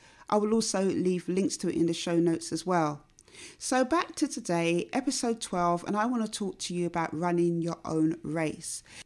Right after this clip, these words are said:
What I do see a lot of is that too many people are not running their own race. I see a lot of people trying to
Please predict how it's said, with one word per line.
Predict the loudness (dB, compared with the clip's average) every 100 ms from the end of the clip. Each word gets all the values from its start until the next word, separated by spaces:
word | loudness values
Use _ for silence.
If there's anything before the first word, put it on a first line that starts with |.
| _ -6
What | 2 2
I |
do | 2 6 8
see | 8 4
a | 4
lot | 4 4
of | 2 0 -2
is | -2 0 0
that | -2 -4 -2
too | 2 4
many | 6 4
people | 0 -4 -4 0 -2 0
are | 0 2
not | 2 2 0
running | 0 2 6 6 4 -2 _ _
their | -2 -2 0
own | 2 4 4
race. | 0 -2 -4 -8 -8 -10 -20 -20 -20 -8
I | -6
see | 0 2
a |
lot | 2 2
of | 0
people | -6 -4 -4 -2 0 2 2 0
trying | -4 4 4
to | 4